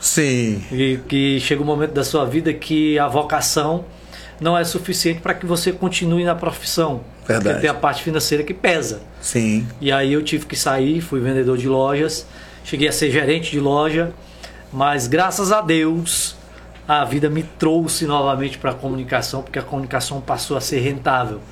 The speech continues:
Speaker 1: Certo.
Speaker 2: Eu costumo dizer, com os meninos do estúdio, pra você também, que a gente vive hoje a era da comunicação.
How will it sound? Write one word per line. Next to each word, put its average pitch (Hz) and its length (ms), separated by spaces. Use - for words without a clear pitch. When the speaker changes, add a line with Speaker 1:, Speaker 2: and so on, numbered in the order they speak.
Speaker 1:
Certo. 104 500
Speaker 2:
Eu 135 80
costumo 151 300
dizer, 139 480
com - 80
os 117 80
meninos 127 240
do 127 60
estúdio, 131 300
pra 127 160
você 120 220
também, 123 260
que 135 120
a - 20
gente 147 240
vive 262 340
hoje 185 360
a 196 220
era 160 240
da 160 100
comunicação. 156 720